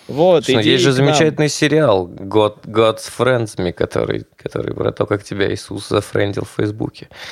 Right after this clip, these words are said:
Speaker 2: Э, и твоя жизнь изменилась. Э, слушай, ну тут тоже вот такой интересный момент.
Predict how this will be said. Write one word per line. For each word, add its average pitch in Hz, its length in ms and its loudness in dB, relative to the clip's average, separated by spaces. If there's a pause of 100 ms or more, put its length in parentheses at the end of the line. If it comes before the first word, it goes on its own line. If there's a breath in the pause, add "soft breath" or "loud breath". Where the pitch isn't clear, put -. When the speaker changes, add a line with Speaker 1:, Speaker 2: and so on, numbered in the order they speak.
(1000 loud breath)
Speaker 2:
Э, - 280 0
и - 160 -2
твоя - 280 -2
жизнь 95 260 -2
изменилась. 95 640 0
Э, 113 500 4
слушай, 165 300 2
ну 120 60 4
тут 175 140 -4
тоже 113 600 6
вот 113 140 0
такой 139 260 2
интересный 123 560 2
момент. 139 540 0